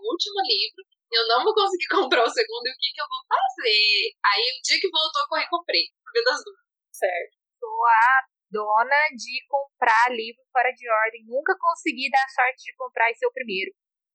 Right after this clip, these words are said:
Speaker 3: Sempre que eu vou, eu descubro que eu comprei o último. Dá uma raiva.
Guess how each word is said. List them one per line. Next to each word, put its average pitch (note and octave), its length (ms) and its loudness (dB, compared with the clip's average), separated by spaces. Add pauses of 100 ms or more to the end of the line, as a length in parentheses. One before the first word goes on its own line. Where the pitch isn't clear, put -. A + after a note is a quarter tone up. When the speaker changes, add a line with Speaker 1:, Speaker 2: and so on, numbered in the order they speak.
(160)
Speaker 3:
Sempre D#4 320 -2
que E4 80 -2
eu D4 160 4
vou, C4+ 180 -4
eu C#4 60 -14
descubro C4 500 -6
que C#4 120 -6
eu C4+ 40 -4
comprei B3+ 400 -2
o A3+ 220 -2
último. - 320 -8 (480)
Dá A#3 100 4
uma E4 220 6
raiva. G#3+ 640 0